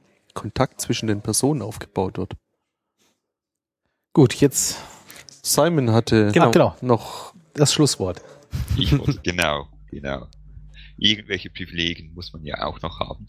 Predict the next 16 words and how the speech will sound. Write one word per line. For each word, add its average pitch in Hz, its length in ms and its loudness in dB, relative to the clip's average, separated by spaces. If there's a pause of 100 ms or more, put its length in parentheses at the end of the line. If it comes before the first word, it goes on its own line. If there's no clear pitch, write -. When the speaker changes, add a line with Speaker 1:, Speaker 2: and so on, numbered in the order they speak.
(140)
Speaker 4:
<laughs> 185 1200 6 (920)
Nein, 104 140 0 (440)
ich 117 200 -8
möchte 117 240 -4
mich 104 260 -14
gern 95 280 0
noch 90 300 -8
bei 80 320 -2
allen 87 260 -12
bedanken, 87 460 -6
speziell - 380 -4
bei 82 120 -2
Christine - 460 -8
und 78 100 -18
Frederik, 85 560 0 (280)
ähm, 80 440 -4